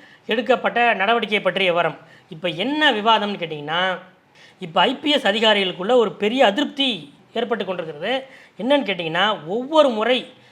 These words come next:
இதே போல கள்ளச்சாராய சாவுகள் நடக்கும்போது சட்டம் ஒழுங்கு போலீஸ் அதிகாரிகள்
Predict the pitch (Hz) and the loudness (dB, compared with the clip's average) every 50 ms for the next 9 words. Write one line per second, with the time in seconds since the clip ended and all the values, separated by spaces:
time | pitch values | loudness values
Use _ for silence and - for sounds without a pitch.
0 | _ _ - 185 202 196 262 269 262 196 208 208 208 214 247 247 247 - 185 208 | _ _ -10 -6 2 4 6 6 6 4 2 0 2 2 2 0 0 -4 -4 -2
1 | 240 262 247 - 247 226 226 220 220 214 208 202 196 202 196 202 214 214 202 196 | -2 -2 -2 0 2 2 2 4 2 2 0 -2 -4 0 0 0 0 0 0 -2
2 | 175 135 - - - - _ _ - - 175 185 180 - - 220 185 156 156 147 | -2 -4 -6 -16 -20 -20 _ _ -4 -2 0 0 0 -2 -4 -6 -4 -4 -6 -6
3 | 139 156 175 196 214 220 214 - - - - - _ _ - - - 185 185 - | -4 -2 -2 0 -2 -4 -6 -10 -18 -20 -20 -20 _ _ -12 -6 -6 -6 -4 0
4 | - 320 320 320 311 277 262 262 262 254 233 254 269 - - 208 240 269 277 277 | 4 4 4 4 4 2 2 2 2 0 -2 -4 -4 -4 0 2 4 6 6 4
5 | 277 - 226 208 202 202 202 196 185 180 180 214 233 214 | 2 -4 -4 -4 -4 0 0 0 0 0 -2 -4 -4 -4